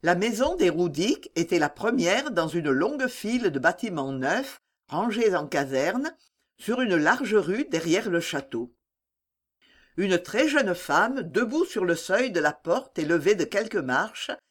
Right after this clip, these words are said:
écoutait, la tête penchée, un grand diable accoudé à la muraille et parlant avec beaucoup d'animation.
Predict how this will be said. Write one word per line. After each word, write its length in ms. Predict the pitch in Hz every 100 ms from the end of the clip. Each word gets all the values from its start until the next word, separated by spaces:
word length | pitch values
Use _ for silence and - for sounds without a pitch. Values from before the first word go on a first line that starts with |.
| _ _
écoutait, 680 | 208 262 262 - - 180 262 -
la 160 | 151
tête 320 | - 240 269 247
penchée, 720 | 190 170 165 - 170 277 - _ _ _ -
un 120 | 175
grand 240 | 147 196
diable 420 | 277 185 190 147 180
accoudé 420 | - 254 175 165
à 60 |
la 100 | 143
muraille 640 | 139 196 190 147 190 233 294 - -
et 80 | 190
parlant 460 | 190 202 170 233 311
avec 260 | 285 156 127
beaucoup 340 | 175 240 311
d'animation. 800 | 254 190 180 165 - - 120 123